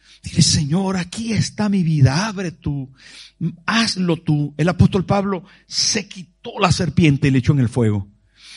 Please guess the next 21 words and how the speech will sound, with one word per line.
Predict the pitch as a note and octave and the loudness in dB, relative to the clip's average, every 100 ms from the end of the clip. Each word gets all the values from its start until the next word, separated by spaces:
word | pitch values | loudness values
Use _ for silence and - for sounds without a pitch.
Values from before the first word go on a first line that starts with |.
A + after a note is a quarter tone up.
| - | 0
Ahora | E3 F#3 G3 | 2 2 0
el | - | 2
problema | E3 E3+ G3+ | 2 4 0
es | F3+ | 0
cuando | G3 F3 E3 | -2 -2 -2
no | F3+ | 0
hay | F#3+ | -2
fuego, | - G3 F3+ A2+ G2 - _ _ _ _ - | -2 2 2 2 -2 -8 _ _ _ _ -2
las | C3 - | 0 2
serpientes, | C#3 A#2 - D#3 C#3 G2+ F2 G2+ F#2 - - | 2 2 4 6 6 4 -2 -2 -2 -6 -8
las | - - | -4 -2
víboras, | C#3 F#3+ A2 G2 F#2 - - _ _ | 4 4 4 4 -2 -6 -16 _ _
no | G#2 G2+ B2+ | -10 -8 -8
se | - C3+ | -10 -16
queman. | - A2 G2+ F#2+ G2 F#2+ G2 _ _ _ _ _ _ _ _ _ _ _ _ _ _ _ _ _ - | -6 -4 -2 -4 -6 -8 -12 _ _ _ _ _ _ _ _ _ _ _ _ _ _ _ _ _ 0
El | C#3+ C3+ | 0 2
que | D3+ | 0
tiene | - D3+ E3+ F3 F3 - | 0 0 2 4 2 2
oído | D3 D3+ D#3 B2+ A#2 | 4 6 6 4 4
para | C3 C3 | 2 2
oír, | B2 A#2+ A2+ F#2+ C#2+ | 2 2 0 -2 -10